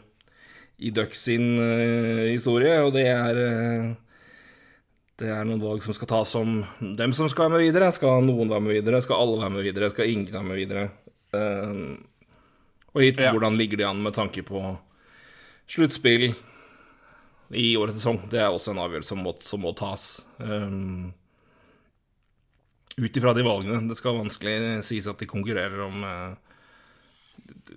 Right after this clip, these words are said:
Speaker 1: for å si, fremdeles bevisst kjemper om en plass og bytter vekk Lindholm og Manson. Det er, eh,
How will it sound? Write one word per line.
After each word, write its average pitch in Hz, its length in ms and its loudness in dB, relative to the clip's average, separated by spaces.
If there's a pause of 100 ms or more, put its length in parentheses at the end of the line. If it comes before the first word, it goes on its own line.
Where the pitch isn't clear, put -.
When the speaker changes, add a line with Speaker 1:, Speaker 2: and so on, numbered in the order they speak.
(240)
Speaker 1:
for 131 80 -10
å - 20 -6
si, 120 180 0
fremdeles 123 720 0
bevisst 123 300 -2
kjemper 113 400 -2
om 110 80 -2
en 117 60 -2
plass 110 280 -2
og 110 140 -2
bytter 110 320 -2
vekk 98 60 -10
Lindholm 107 320 -2
og 104 80 -2
Manson. 101 480 -6
Det 110 120 -6
er, 101 400 -4
eh, 101 220 -8